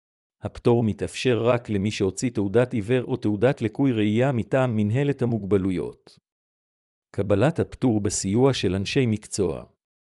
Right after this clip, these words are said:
למרות שנשמע שהמצבים שמאפשרים קבלת פטור ממס הכנסה הם מצבים חמורים במיוחד, המדינה לא תמיד שישה לסייע לנפגעים השונים.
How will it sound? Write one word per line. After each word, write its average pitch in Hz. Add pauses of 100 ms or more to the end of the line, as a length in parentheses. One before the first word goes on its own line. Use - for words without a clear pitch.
(600)
למרות 98
שנשמע 110
שהמצבים 101
שמאפשרים 117
קבלת 101
פטור 135
ממס 113
הכנסה 113
הם 139
מצבים 110
חמורים 113
במיוחד, 98 (540)
המדינה 104
לא 139
תמיד 131
שישה 135
לסייע 117
לנפגעים 101
השונים. 80